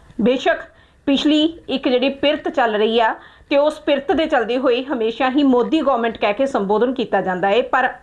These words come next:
ਅੱਜ ਦੀ ਗੱਲ ਕਰੀਏ, ਅੱਜ ਦੇ ਹਾਲਾਤਾਂ ਦੀ ਗੱਲ ਕਰੀਏ ਤਾਂ ਅੱਜ ਮੋਦੀ ਗਵਰਨਮੈਂਟ ਬਿਲਕੁਲ ਵੀ ਨਹੀਂ ਆ। ਹੁਣ ਐਨ ਡੀ ਏ ਦੀ ਸਰਕਾਰ ਹੈ। ਤੇ ਐਨ ਡੀ ਏ ਦੀ ਸਰਕਾਰ ਦੇ ਵਿੱਚ ਕਈ ਭਾਈਵਾਲ ਪਾਰਟੀਆਂ ਨੇ, ਕਿਉਂਕਿ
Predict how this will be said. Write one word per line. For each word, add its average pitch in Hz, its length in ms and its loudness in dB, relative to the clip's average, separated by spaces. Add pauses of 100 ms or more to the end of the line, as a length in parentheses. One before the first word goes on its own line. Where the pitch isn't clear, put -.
(100)
ਅੱਜ 269 240 0 (380)
ਦੀ 247 140 -2
ਗੱਲ 233 220 0
ਕਰੀਏ, 240 340 -2 (140)
ਅੱਜ 233 120 -4
ਦੇ 247 180 -2
ਹਾਲਾਤਾਂ 208 360 0
ਦੀ 262 140 -4
ਗੱਲ 202 160 2
ਕਰੀਏ 202 300 0
ਤਾਂ 269 140 0 (240)
ਅੱਜ - 180 -8 (340)
ਮੋਦੀ 277 440 2
ਗਵਰਨਮੈਂਟ 247 500 -2
ਬਿਲਕੁਲ 277 340 0
ਵੀ 220 140 -2
ਨਹੀਂ 185 260 0
ਆ। - 100 -10 (800)
ਹੁਣ 320 220 2 (380)
ਐਨ 285 240 2
ਡੀ 320 120 2
ਏ 320 100 2
ਦੀ 262 140 -2
ਸਰਕਾਰ 208 480 -2
ਹੈ। 160 160 -12 (880)
ਤੇ 262 280 -2
ਐਨ 240 160 0
ਡੀ 262 100 0
ਏ 294 40 0
ਦੀ 269 140 0
ਸਰਕਾਰ 208 400 0
ਦੇ 208 120 -2
ਵਿੱਚ 247 300 -6 (180)
ਕਈ 233 340 -2 (400)
ਭਾਈਵਾਲ 185 460 -2 (200)
ਪਾਰਟੀਆਂ 160 440 -4
ਨੇ, - 100 -16 (440)
ਕਿਉਂਕਿ 285 420 0